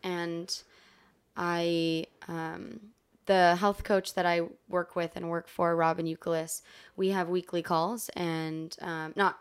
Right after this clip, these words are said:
her and I, like, the whole group. It's a group call. And, um, she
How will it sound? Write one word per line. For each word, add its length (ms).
her 120
and 100
I, 240
like, 220
the 80
whole 140
group. 320
It's 140
a 40
group 280
call. 320
And, 560
um, 300
she 640